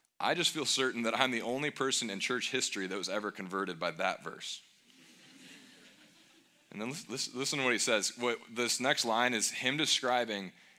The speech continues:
the intern-, what, like, what God, if you're a Christian, this is what God did in your heart through his, his word, through his voice, through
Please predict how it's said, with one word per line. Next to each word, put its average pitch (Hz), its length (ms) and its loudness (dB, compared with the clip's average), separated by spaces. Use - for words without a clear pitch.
the 113 160 -4
intern-, 113 480 -2
what, 123 260 0
like, 117 140 0
what 113 260 0
God, 131 360 4
if 104 160 -2
you're 139 80 2
a 110 40 0
Christian, 131 380 0
this 113 160 2
is 143 80 2
what 139 180 0
God 117 300 4
did 117 180 0
in 110 120 -2
your 104 160 0
heart 98 400 0
through 131 280 -2
his, 117 320 -2
his 123 240 -4
word, 107 400 -2
through 113 200 -4
his 110 180 -4
voice, 95 420 -2
through 123 320 -2